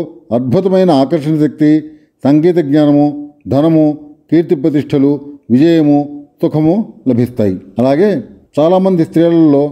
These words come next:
కొంతమందికి సంభోగ ఇచ్ఛ ఉండదు. అలాంటి వారికి అటువంటి ఇచ్ఛని కలగజేసి అన్యోన్య దాంపత్యమును నిలబెడతారు ఈ గంధర్వులు. ఇక పురుషులకు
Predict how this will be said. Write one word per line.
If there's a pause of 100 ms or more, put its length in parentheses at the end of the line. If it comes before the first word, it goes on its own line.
(260)
కొంతమందికి (220)
సంభోగ (240)
ఇచ్ఛ (280)
ఉండదు. (200)
అలాంటి
వారికి (360)
అటువంటి
ఇచ్ఛని
కలగజేసి (400)
అన్యోన్య
దాంపత్యమును (320)
నిలబెడతారు (280)
ఈ (100)
గంధర్వులు. (280)
ఇక (100)
పురుషులకు